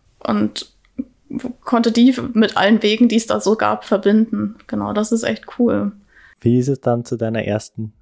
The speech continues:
Speaker 2: Bikepacking-Tour gekommen? Also Cyclocross ist ja dann meistens auch noch sehr begrenzt. Da geht's auch noch nicht weit raus. Das sind auch sehr kleine Runden. Wie bist du dann zum Bikepacking gekommen?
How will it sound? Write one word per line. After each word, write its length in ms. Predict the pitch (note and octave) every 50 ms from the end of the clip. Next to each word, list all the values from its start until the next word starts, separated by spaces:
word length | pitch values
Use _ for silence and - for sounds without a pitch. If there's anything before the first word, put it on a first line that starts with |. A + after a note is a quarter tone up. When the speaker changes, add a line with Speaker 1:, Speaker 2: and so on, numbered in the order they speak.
| _ _
Speaker 2:
Bikepacking-Tour 1160 | - G2 G2 - - - _ _ _ - - G#2 - - - A#2+ A#2 A#2 - - - B2+ C3 B2+
gekommen? 560 | C3 B2 - - B2 B2+ C3 C#3+ D3+ C#3 A2+
Also 340 | G#2 G#2 - - G#2+ G#2 - _ _ _ _ _ _ _
Cyclocross 720 | - - - G#2 G2 - - A#2+ - - A2+ A2+ A2 - -
ist 140 | G#2+ -
ja 60 | - G#2
dann 180 | G#2+ G#2 G#2
meistens 380 | G2+ G2+ G2+ - - - G#2 -
auch 420 | F#2+ G2 A2+ - - - - _
noch 300 | A2 A2 G#2+ - - - _ _ _ _ _ _ _ _ _
sehr 320 | - - - A#2 A2+ G#2+
begrenzt. 920 | - - _ - A2+ A2+ - A2 G#2+ G#2 A2+ C3 D#3+ - - - - - -
Da 100 | - A2+
geht's 240 | - G#2+ G#2 - -
auch 200 | G2 G2+ G#2+ B2+
noch 140 | B2+ -
nicht 200 | - B2+ - -
weit 240 | A#2+ G#2+ A2 - -
raus. 280 | A2+ A2 C3+ D3+ - -
Das 140 | A#2 - -
sind 160 | - A2+ G2+
auch 180 | G2+ A2+ C3+
sehr 240 | - - - A#2+ A#2
kleine 360 | A2+ - - A2 A2 A#2+ B2+
Runden. 380 | B2+ C3 C3+ C#3 - - D3+ D3 - - - - - - - _ _ _ _
Wie 500 | A2 G#2+ A2 A2+ A#2 A2+ A2+ A2+ A2 _ _ _ _ _ _
bist 260 | - A2+ - - -
du 40 | A2+
dann 180 | G#2+ G#2 G#2 G#2 _ -
zum 160 | - - G2+
Bikepacking 560 | - G2 F#2 F2+ - - G2 G2 - - G2+
gekommen? 320 | G2+ - - - - G#2+